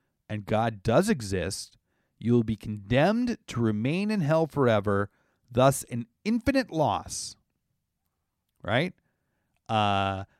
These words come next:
so those are the two options if God exists. Number three,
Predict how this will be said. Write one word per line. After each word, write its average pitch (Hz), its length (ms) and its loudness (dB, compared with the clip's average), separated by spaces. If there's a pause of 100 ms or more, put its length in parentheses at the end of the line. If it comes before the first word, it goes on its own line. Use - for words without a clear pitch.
(720)
so - 160 -6
those 175 300 4
are 208 60 2
the 175 200 -4 (100)
two 202 280 4
options 180 500 2
if 123 120 0
God 127 240 0
exists. 113 460 -2 (520)
Number 139 180 4
three, 208 540 2